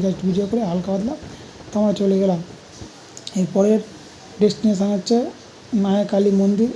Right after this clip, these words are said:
এখানে একটা মা কালীর অন্য একটি রূপ আছে, এটা দেখানোর জন্য। এই জায়গাটা অনেকটা মোটামুটি বড় আছে, এদিক ওদিক নানা রকম হল তৈরি করা আছে এবং সাজানো আছে। এটা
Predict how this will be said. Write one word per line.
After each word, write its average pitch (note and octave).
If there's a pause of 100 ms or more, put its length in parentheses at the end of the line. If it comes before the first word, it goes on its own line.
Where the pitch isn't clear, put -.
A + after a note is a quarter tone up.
এখানে G3+ (100)
একটা G3+ (960)
মা G3+
কালীর G#3
অন্য G3+ (120)
একটি G#3 (100)
রূপ G3 (100)
আছে, B3+ (480)
এটা G#3+
দেখানোর G3
জন্য। G#3+
এই G3+
জায়গাটা G3+
অনেকটা G3+ (120)
মোটামুটি G#3+ (160)
বড় F#3+ (140)
আছে, G3+ (520)
এদিক G3
ওদিক G3+
নানা G3
রকম G3
হল F#3 (120)
তৈরি G3
করা F#3+
আছে G3
এবং G3
সাজানো F#3+
আছে। G#3 (560)
এটা A3+